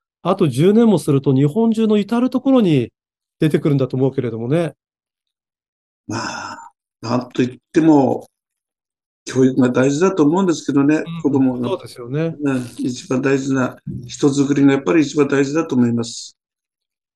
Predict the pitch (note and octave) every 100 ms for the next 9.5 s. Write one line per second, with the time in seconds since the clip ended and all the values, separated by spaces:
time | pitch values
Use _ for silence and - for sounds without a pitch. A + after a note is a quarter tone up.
0 | _ - C#3 - G3+ D3 E3 A3 F3 F3
1 | - - E3+ G#3 A3 F3 D3 C#3+ E3+ F3+
2 | F3+ D3 C#3 _ _ D#3+ A3 B3 E3+ C3
3 | A#2+ A#2+ - - C#3 C#3 F3 F#3+ D#3+ C#3+
4 | G#3+ A#3 E3 - C3 B2+ - B2 - _
5 | _ _ F3+ G#3 B3 D3 C#3+ - D3 D#3
6 | C#3+ A2+ A2 - D3 E3+ A3 - D3 B2
7 | G#2+ B2+ C#3+ A2+ A#2+ D3 B2+ D#3+ - -
8 | - _ _ _ _ - - - - -
9 | - D3 C#3+ D3+ C#3+